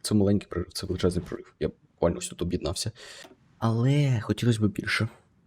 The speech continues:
Але в мене тридцять відсотків внесок в війну. Але хочеться Угорщину ще капнути. Тут з некапітульованих,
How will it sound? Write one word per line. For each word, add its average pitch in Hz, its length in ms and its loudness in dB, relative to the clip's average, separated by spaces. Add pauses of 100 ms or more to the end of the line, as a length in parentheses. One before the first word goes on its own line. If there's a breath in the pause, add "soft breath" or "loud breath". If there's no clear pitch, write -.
(260)
Але 107 120 8
в 95 40 8
мене 98 120 8
тридцять - 280 -2
відсотків - 360 -2
внесок 90 300 -2
в 123 40 2
війну. 135 200 0 (680 loud breath)
Але 101 120 -2
хочеться - 300 -2
Угорщину 98 340 2
ще - 120 -6
капнути. - 360 -6 (260)
Тут - 280 -6
з 98 300 2
некапітульованих, 135 1160 0